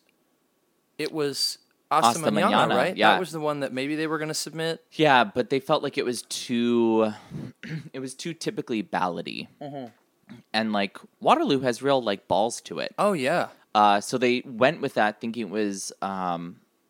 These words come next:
Speaker 2: it was a really big risk, and it was a big risk. When you listen to it, it doesn't sound like anything else that was submitted that year, but it rightfully swept. Like,
Speaker 1: Right.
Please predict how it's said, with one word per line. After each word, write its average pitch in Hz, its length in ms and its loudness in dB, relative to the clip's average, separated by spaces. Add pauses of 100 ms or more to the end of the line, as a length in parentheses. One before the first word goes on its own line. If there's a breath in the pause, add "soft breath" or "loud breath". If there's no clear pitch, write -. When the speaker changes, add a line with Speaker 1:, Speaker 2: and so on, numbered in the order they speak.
(220)
Speaker 2:
it 123 60 6
was 117 120 4
a 110 80 2
really 104 280 0
big 98 220 -4
risk, 110 360 0
and 107 80 -2
it 101 80 -2
was 175 200 0
a 151 60 0
big 104 180 0
risk. 90 300 -2
When 110 100 -2
you 113 80 0
listen 147 280 -2
to 113 80 -2
it, 101 80 -2
it 87 80 -20
doesn't 113 240 -4
sound 104 240 -6
like 92 240 -10
anything 110 440 -4
else 95 220 -4
that - 140 -14
was 98 100 -10
submitted 104 380 -4
that 76 140 -4
year, 87 280 -8 (460 soft breath)
but 131 280 4
it 120 220 -4
rightfully 117 480 -4
swept. - 720 -8 (100)
Like, 98 180 -2
Speaker 1:
Right. 147 200 -2